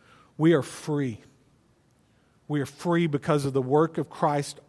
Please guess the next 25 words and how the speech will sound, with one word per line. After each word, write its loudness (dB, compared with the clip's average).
on -4
the -6
cross. -12
And -2
as -2
we 2
come -2
together 2
this -2
morning -2
and -4
celebrate -2
the -2
Lord's -2
Supper, -8
my 2
prayer 2
is -2
that -2
we -2
recognize -4
that -8
we 0
are -2
free -6